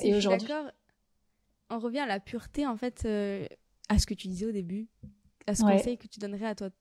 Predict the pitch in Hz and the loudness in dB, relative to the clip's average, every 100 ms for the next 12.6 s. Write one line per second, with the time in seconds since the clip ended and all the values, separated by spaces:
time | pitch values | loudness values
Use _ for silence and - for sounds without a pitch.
0 | _ _ 196 - 240 226 - 196 220 254 | _ _ -4 -4 -4 -4 -4 -6 -4 -4
1 | 202 185 208 202 190 185 - - 196 220 | -4 -4 -4 -6 -6 -6 -6 -8 -4 -2
2 | 196 185 180 233 262 - _ _ _ _ | -2 -2 -4 -4 -4 -6 _ _ _ _
3 | - 202 196 196 190 190 185 - 196 226 | -2 0 2 0 0 -2 -4 -6 -6 -6
4 | 240 190 - 233 214 220 208 196 196 190 | -6 -6 -8 -12 -10 -8 -6 -6 -8 -8
5 | 190 214 196 196 240 240 208 202 214 214 | -6 -6 -6 -6 -6 -2 0 0 0 -6
6 | 208 208 - 214 214 _ _ _ _ _ | -10 -10 -8 -10 -10 _ _ _ _ _
7 | _ 208 202 262 240 196 226 247 202 180 | _ -2 0 0 0 -4 -4 -4 -4 -4
8 | - 202 233 202 208 220 208 202 196 196 | -6 -2 -2 -4 -8 -6 -6 -4 -4 -6
9 | - _ _ _ - 214 196 240 226 214 | -10 _ _ _ -2 0 0 -2 -4 -4
10 | 233 214 202 196 233 240 - 262 262 202 | -2 -2 -2 -4 -6 -6 -6 -6 -4 -2
11 | 196 190 208 208 220 226 214 240 214 208 | -2 -6 -6 -8 -6 -8 -8 -8 -6 -6
12 | 202 190 196 190 - | -6 -2 0 0 -2